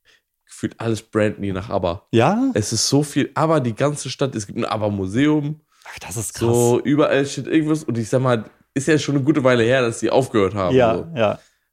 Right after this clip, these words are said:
Speaker 1: abba ist da noch voll das Ding.
Speaker 2: Krass.
Speaker 1: Also die sind, die sind sehr stolz auf abba.
Speaker 2: Ja, vielleicht haben die ja sowas auch. Also ich glaube, dass, wenn ich jetzt, also ich, ich guck mal nochmal nach, nach der Corner hier, aber
Speaker 1: Aber das ist ja geil.
Speaker 2: Ja.
Speaker 1: Wo ist das dann da?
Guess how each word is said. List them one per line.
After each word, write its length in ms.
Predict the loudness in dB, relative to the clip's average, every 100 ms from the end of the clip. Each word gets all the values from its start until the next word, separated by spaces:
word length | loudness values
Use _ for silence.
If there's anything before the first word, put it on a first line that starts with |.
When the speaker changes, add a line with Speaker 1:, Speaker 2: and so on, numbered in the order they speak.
| _
Speaker 1:
abba 340 | -10 -6 -4 -4
ist 200 | -6 -8
da 60 |
noch 140 | -12 -14
voll 320 | -6 -2 -2
das 200 | -2 -6
Ding. 260 | -8 -10 -12 -14
Speaker 2:
Krass. 280 | -8 -2
Speaker 1:
Also 140 | 0 0
die 60 | 0 -2
sind, 100 | -2
die 60 |
sind 280 | -4 -4 -2
sehr 180 | -2 0
stolz 300 | 0 -2 0
auf 60 |
abba. 360 | -2 -2 -2 -6 _ -6
Speaker 2:
Ja, 100 | 0
vielleicht 240 | 2 2 2
haben 100 | 0
die 60 |
ja 60 | 2
sowas 200 | 2 0
auch. 320 | 0 0 0
Also 200 | -2 -2
ich 80 | 2
glaube, 200 | 2 2
dass, 140 | -2
wenn 1080 | -6 -12 _ _ _ _ -20 -20 -20 -14 -12
ich 120 | -10
jetzt, 340 | -10 -10 -12 -10
also 300 | -6 -6 -8 _ _ _
ich, 120 | -4
ich 160 | -2 0
guck 160 | 0 2
mal 100 | 4
nochmal 240 | 4 2
nach, 200 | 2 0
nach 140 | 0 0
der 120 | 0
Corner 320 | 0 0 0
hier, 220 | 0 0
aber 220 | 0 2 4
Speaker 1:
Aber 100 | 4
das 160 | 0
ist 140 | -10 -10
ja 80 |
geil. 500 | -8 0 0 0 -4 -2
Speaker 2:
Ja. 360 | 0 0 -6 _ _ _ _
Speaker 1:
Wo 140 | 2 2
ist 160 | 2
das 140 | 0 0
dann 200 | -2 0
da? 280 | 0 -2